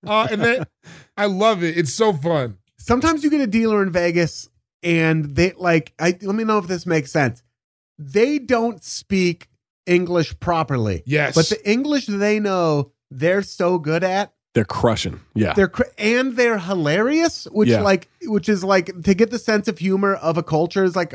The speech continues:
Speaker 2: way harder than to, like, learn the language. So, like, you know, they just learn English different and, like, you get, and they're fucking hilarious and they're fucking
Speaker 1: Oh, yeah.
Speaker 2: with you, like, while they're dealing and stuff like that.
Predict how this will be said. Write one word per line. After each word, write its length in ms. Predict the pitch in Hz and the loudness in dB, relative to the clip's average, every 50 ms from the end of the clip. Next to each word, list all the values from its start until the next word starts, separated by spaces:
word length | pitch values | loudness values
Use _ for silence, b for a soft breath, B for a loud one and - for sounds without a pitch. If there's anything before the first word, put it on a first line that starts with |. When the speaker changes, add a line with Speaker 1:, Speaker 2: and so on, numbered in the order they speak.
| - | -14
Speaker 2:
way 200 | - 151 147 156 | -6 0 0 2
harder 300 | 160 156 165 170 165 165 | 2 2 2 0 0 0
than 160 | 156 160 156 151 | -2 -2 -2 0
to, 100 | 147 147 | 0 0
like, 140 | 143 143 127 | 0 0 2
learn 220 | 139 147 151 156 151 | 4 4 4 4 4
the 80 | 143 | 2
language. 520 | 127 135 147 160 175 185 208 208 202 - _ _ _ _ _ _ _ | 0 0 0 2 4 4 2 2 2 -2 _ _ _ _ _ _ _
So, 180 | _ - 214 208 | _ -2 0 0
like, 300 | 208 208 202 196 180 - _ _ _ _ _ _ | 0 2 0 -2 -4 -8 _ _ _ _ _ _
you 140 | - 196 226 | -4 -2 0
know, 140 | 233 247 240 | 2 2 2
they 140 | 233 233 226 | 2 0 0
just 220 | 214 226 214 - | 0 -2 -4 -4
learn 260 | 165 175 185 190 185 | -2 -2 0 0 0
English 320 | 180 190 202 214 214 208 - | 0 -2 0 -2 -4 -2 0
different 280 | 233 220 226 233 - 185 | -2 0 0 0 -2 -2
and, 140 | 196 190 190 | -2 0 0
like, 220 | 185 180 165 - 160 160 | 0 0 -2 -4 -8 -2
you 140 | 180 185 180 | 0 0 0
get, 140 | 160 - - | 0 0 -2
and 100 | 185 190 | 2 4
they're 100 | 196 190 | 4 2
fucking 540 | - - - - - 214 208 220 226 214 185 | 2 -2 -12 -2 0 0 2 2 0 -2 -2
hilarious 580 | 175 180 170 160 160 175 185 196 208 202 196 - | -2 0 0 2 2 2 0 0 0 -2 0 -2
and 120 | 190 180 | -2 0
they're 80 | 165 151 | 0 0
fucking 280 | 120 - 160 156 160 - | 0 0 0 0 2 2
Speaker 1:
Oh, 40 | - | 0
yeah. 80 | - 190 | 2 2
Speaker 2:
with 180 | 190 180 - | 0 0 2
you, 120 | 202 196 185 | 0 2 2
like, 160 | 185 185 180 | 2 0 0
while 100 | 175 165 | 0 0
they're 120 | 160 160 | 0 0
dealing 340 | 143 147 156 170 175 180 185 | 2 2 2 2 2 2 0
and 80 | 196 185 | -2 -2
stuff 240 | - - 202 185 | 0 -2 -2 0
like 180 | 202 208 202 202 | 0 -2 -2 2
that. 260 | 208 208 208 202 202 | 2 2 2 2 0